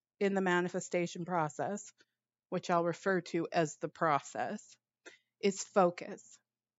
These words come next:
And this is where you get really clear about what you desire. You already know, so don't be a-, afraid to ask in detail and give your full attention to what you want.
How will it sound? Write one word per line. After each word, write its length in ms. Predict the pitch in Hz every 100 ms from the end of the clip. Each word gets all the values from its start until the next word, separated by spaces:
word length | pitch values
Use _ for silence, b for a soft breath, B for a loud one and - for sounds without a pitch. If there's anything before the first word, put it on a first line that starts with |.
| _ _
And 180 | 208 208
this 200 | 247 269
is 200 | 302 277
where 300 | 226 208 202
you 160 | 202 196
get 240 | 180 143 175
really 680 | 180 180 214 240 254 247 -
clear 540 | - - 185 180 180 -
about 340 | 170 165 165
what 300 | 165 156 -
you 140 | 170
desire. 640 | 165 160 147 123 107 123 - _ _ _ _ b b b -
You 180 | 196 208
already 460 | 214 254 277 220
know, 640 | 190 196 240 175 98 156 247 _ _
so 220 | - -
don't 320 | 220 220 220 220
be 220 | 226 214
a-, 100 | 190 -
afraid 800 | 202 - - 233 254 165 156 180
to 100 | - - -
ask 440 | 196 170 - - -
in 180 | 202 175
detail 600 | 190 185 - 143 - - _ _ _ _
and 260 | 202 190 170
give 300 | 220 254 240
your 180 | 220
full 420 | 196 - 233 240 233
attention 920 | 196 - 277 277 254 190 165 170 165 -
to 120 | -
what 300 | 190 185 175
you 140 | 170 165
want. 380 | 160 175 -